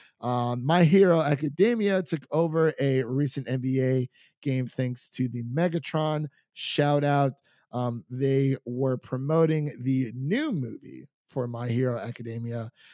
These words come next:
which is My Hero Academia Heroes Rising.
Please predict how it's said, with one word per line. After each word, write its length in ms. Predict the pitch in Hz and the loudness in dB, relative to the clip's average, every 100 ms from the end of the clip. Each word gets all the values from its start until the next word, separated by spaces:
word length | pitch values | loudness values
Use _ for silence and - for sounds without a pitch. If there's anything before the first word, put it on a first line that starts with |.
| - - | -18 -4
which 220 | 135 110 | -4 -2
is 200 | 120 113 | -4 -2
My 180 | 135 139 | 0 4
Hero 240 | 139 135 | 4 4
Academia 560 | 135 127 127 131 131 123 | -2 -6 -4 -2 -2 -2
Heroes 440 | - 135 120 110 | -2 -2 -2 -6
Rising. 720 | 117 175 202 170 196 202 190 | -2 2 2 2 0 0 -2